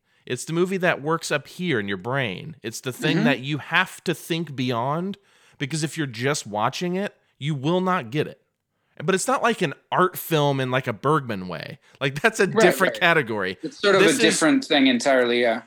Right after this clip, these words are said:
Speaker 1: Yeah, yeah. So, like, when I watch the, and I totally agree, I get why people feel that way. I think I get more butthurt about it when it's, like, people who are studying film.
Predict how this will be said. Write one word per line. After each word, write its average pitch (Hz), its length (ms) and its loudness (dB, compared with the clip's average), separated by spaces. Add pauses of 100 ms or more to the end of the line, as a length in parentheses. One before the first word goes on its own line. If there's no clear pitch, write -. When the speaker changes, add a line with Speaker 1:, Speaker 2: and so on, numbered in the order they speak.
Speaker 1:
Yeah, 226 200 0
yeah. 196 260 4
So, 180 420 0
like, 151 240 2
when 156 160 0
I 196 120 2
watch 185 420 0
the, 110 280 -4
and 165 120 0
I 185 100 4
totally 196 480 0
agree, 139 340 0
I 214 140 2
get 190 300 -4
why 123 160 -4
people 101 500 -12 (460)
feel 220 340 -2
that 90 240 -6
way. 87 260 -8 (160)
I 160 100 2
think 208 220 -6
I 175 100 2
get 156 200 -2
more 139 180 -4
butthurt 127 380 -2
about 120 240 0
it 113 80 -2
when 117 140 -4
it's, 110 140 -8
like, 113 280 -4 (300)
people 143 300 -4
who 127 100 -2
are 113 100 0
studying 120 420 -2
film. 113 520 -6